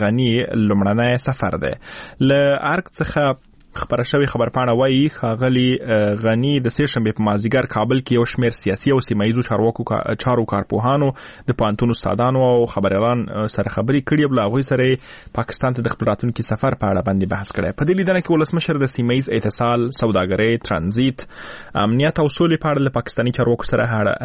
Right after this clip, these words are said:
هر اړخیز بحثونه پاکستان ته د خپل سفر هدف بللی. په خبرپاڼه کې د ښاغلي غني له خولې ویل شوي، پاکستاني چارواکو ژمنه کړې، اه، چې له افغان سولې او، اه، ثبات سره به مرسته کوي.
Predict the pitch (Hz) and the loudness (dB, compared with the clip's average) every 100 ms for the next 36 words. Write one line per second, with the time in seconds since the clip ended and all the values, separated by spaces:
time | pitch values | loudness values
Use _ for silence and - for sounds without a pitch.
0 | 113 107 104 104 135 113 - 101 107 - | 0 2 0 0 0 0 -2 -2 0 0
1 | 151 147 - 113 - - 123 117 117 110 | 0 0 -2 -4 -4 -4 -2 -2 -2 -2
2 | 107 - 117 110 - - 110 101 - - | -2 -2 -2 -4 -12 -6 -2 -2 -2 -4
3 | 69 67 - - - - - 151 147 - | -2 -2 -4 -12 -16 -12 -4 0 0 0
4 | 151 147 139 131 131 131 131 123 120 127 | 0 0 0 0 2 4 2 2 2 2
5 | 123 110 123 123 110 110 - 160 160 - | 2 2 2 2 2 2 2 2 2 0
6 | 123 - - 123 135 120 120 120 123 110 | -6 -4 0 0 0 2 2 2 0 2
7 | 127 131 123 - - 165 117 143 - - | 0 2 0 0 -2 2 2 0 -4 -18
8 | - - - 107 110 - 113 110 110 110 | -20 -10 0 0 0 2 2 2 2 2
9 | 107 - 107 110 117 117 110 - - 139 | 2 0 -2 0 0 2 0 -4 0 2
10 | 151 147 139 135 131 127 - 110 101 104 | 4 4 4 4 2 0 -2 -2 0 -2
11 | - 110 127 - 139 131 127 120 - - | -2 -2 -2 -2 0 2 2 -2 -6 -20
12 | - 104 95 85 - - - - | -6 0 0 0 -4 -10 -10 -8